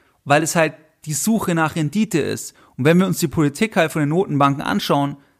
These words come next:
dann wird es halt noch weitergehen. Aber das ist halt extrem riskant im Anleihenmarkt, weil es sicherlich mit die größte Blase oder die größte Blase überhaupt ist letzten Endes,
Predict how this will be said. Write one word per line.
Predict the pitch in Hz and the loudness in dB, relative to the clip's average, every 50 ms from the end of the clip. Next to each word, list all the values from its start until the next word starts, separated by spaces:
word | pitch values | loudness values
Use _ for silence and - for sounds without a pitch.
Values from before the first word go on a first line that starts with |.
| _ _ - | _ _ -2
dann | 131 131 131 | 0 0 0
wird | - - | 0 -2
es | 165 151 - | -2 0 0
halt | 160 143 151 | 0 0 2
noch | 147 123 135 | -2 0 2
weitergehen. | 151 151 156 135 - 151 135 120 123 123 117 | 2 2 2 2 0 0 -2 0 0 0 0
Aber | 117 127 147 | 0 0 0
das | 147 - | 0 0
ist | - | 0
halt | 151 143 | 0 -2
extrem | 139 - - - 139 165 175 185 185 185 - _ _ _ _ - | -2 -6 -10 -6 -2 0 0 0 0 -2 -6 _ _ _ _ -4
riskant | 143 135 - - - 170 165 185 151 | -4 -4 -4 -2 -2 0 0 0 0
im | 156 - | -2 -2
Anleihenmarkt, | - 156 180 196 202 190 180 170 170 165 - - - 170 - - _ - - - _ _ _ | -2 -2 -2 -2 0 0 0 0 0 -2 -2 -2 -2 -4 -6 -10 _ -20 -20 -20 _ _ _
weil | - 107 139 156 175 185 | -2 2 2 2 4 2
es | 170 - | 0 -2
sicherlich | - 220 190 226 208 180 175 180 180 - - _ _ _ _ _ _ _ _ _ _ _ _ - | -2 -2 0 2 2 2 2 0 0 -2 -10 _ _ _ _ _ _ _ _ _ _ _ _ 0
mit | 156 208 214 - - | 0 0 0 -2 -8
die | 165 | -12
größte | - - 135 175 196 214 - - 190 175 | -10 0 2 2 2 2 0 0 -2 -2
Blase | - 151 143 139 147 165 180 160 156 | 0 2 0 2 2 0 0 0 0
oder | 139 135 | 0 -2
die | 135 160 202 | 0 -2 -4
größte | - 165 170 175 175 - - 135 | 0 2 2 2 2 0 -2 -2
Blase | 131 135 117 123 151 143 143 | -2 -2 -2 -2 -4 -4 -4
überhaupt | - 220 220 170 160 131 123 120 - - | -4 0 2 2 2 2 2 0 -2 -4
ist | 123 123 127 | -8 -6 -2
letzten | 135 127 131 - - 151 | -2 -4 -4 -4 -10 -8
Endes, | - 139 160 175 190 185 - - | -6 -4 -4 -4 -4 -6 -8 -10